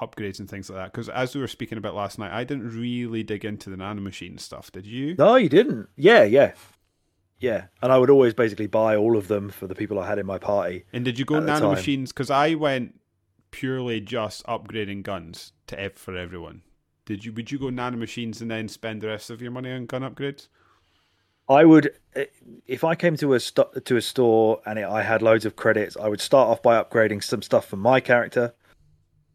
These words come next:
Speaker 2: Then I would look at what nanomachines were there, and then I'd spend whatever I had left over on the next best character in my party that
Speaker 1: Mm.
Speaker 2: I wanted to be good. Uh, and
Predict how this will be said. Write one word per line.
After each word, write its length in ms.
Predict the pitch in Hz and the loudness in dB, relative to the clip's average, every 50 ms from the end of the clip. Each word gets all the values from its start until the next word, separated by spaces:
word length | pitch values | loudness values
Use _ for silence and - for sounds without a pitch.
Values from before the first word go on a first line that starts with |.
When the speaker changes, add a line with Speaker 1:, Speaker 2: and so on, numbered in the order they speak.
| _ _ | _ _
Speaker 2:
Then 240 | - 120 127 123 127 | 0 4 4 4 6
I 180 | 123 120 120 120 | 6 6 6 6
would 440 | 113 113 113 110 110 110 104 90 - - _ - | 6 4 4 4 4 2 0 -4 -10 -20 _ -20
look 400 | - - 135 135 143 135 - - | -14 -8 0 2 2 2 2 0
at 80 | 135 | -2
what 160 | 117 113 98 | -2 -4 -4
nanomachines 580 | 107 113 113 113 107 107 101 - - 113 107 98 | -4 -4 -2 -2 -2 -4 -6 -6 -6 -8 -6 -4
were 80 | 101 101 | -4 0
there, 320 | 95 110 107 107 104 107 | 2 4 4 4 2 0
and 160 | - 101 101 107 | -2 -4 -4 -4
then 80 | 104 | -4
I'd 140 | 98 98 104 | -2 -4 -6
spend 380 | - - - 110 104 101 98 98 | -6 -2 -2 -2 -2 -2 -4 -2
whatever 300 | 117 110 107 101 95 95 | 0 0 2 2 0 0
I 20 | |
had 140 | 95 104 98 | -2 -2 -2
left 180 | 101 92 - - | -2 -4 0 2
over 160 | 104 101 98 | 2 2 2
on 400 | 98 87 98 101 95 98 95 90 - _ _ | 2 2 2 0 0 -2 -6 -12 -16 _ _
the 140 | - 120 113 | 4 4 4
next 320 | 110 113 107 - - - | 4 2 0 -2 -8 -4
best 240 | - 107 95 - - | -2 -2 -2 -2 -4
character 420 | - - 104 98 - - - 110 98 | 0 2 2 2 2 -2 -2 -2 -2
in 80 | 98 | -2
my 160 | 98 98 95 | -2 -4 -6
party 380 | 92 - 107 101 90 - 92 87 87 101 | -2 0 2 2 2 0 -2 -6 -6 -4
that 160 | 117 107 - | -2 -2 0
Speaker 1:
Mm. 20 | |
Speaker 2:
I 60 | - | 0
wanted 260 | 92 90 87 85 90 87 | -2 -4 -4 -6 -6 -8
to 60 | - 90 | -8 -12
be 120 | - 92 | -12 -8
good. 280 | - 95 90 85 - - _ _ - - _ _ _ _ _ - - - - 127 - | -6 -6 -6 -6 -10 -14 _ _ -20 -20 _ _ _ _ _ -20 -20 -20 -20 -4 -2
Uh, 100 | - 117 - | -2 -2 0
and 260 | - - 143 131 113 | 2 2 2 2 0